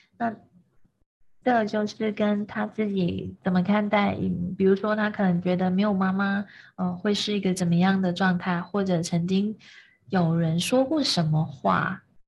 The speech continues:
让他觉得很自卑。嗯，这个是可以去觉察的。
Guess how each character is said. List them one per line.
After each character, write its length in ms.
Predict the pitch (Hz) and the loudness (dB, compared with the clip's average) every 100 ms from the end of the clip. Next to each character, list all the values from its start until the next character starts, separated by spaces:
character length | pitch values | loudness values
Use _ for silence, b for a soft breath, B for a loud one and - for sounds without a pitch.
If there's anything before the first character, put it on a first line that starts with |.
| - | -4
让 280 | 214 214 | 0 2
他 240 | 208 - 202 | 0 -2 -4
觉 240 | - 175 | -2 -2
得 160 | 175 175 | 0 0
很 260 | 175 160 - | 0 -2 -4
自 220 | - 160 | -4 -4
卑。 340 | - - - _ _ _ _ - _ _ _ _ _ - | -6 -14 -16 _ _ _ _ -20 _ _ _ _ _ -12
嗯， 360 | 101 - 90 95 | -4 -2 -2 -2
这 120 | - | -2
个 160 | 202 185 | 0 0
是 240 | 185 196 | 0 -2
可 180 | 190 190 | -2 -2
以 120 | 202 196 | 0 -2
去 180 | - | -4
觉 240 | 175 160 170 | -4 -4 -4
察 240 | - 151 | -6 -10
的。 140 | - | -14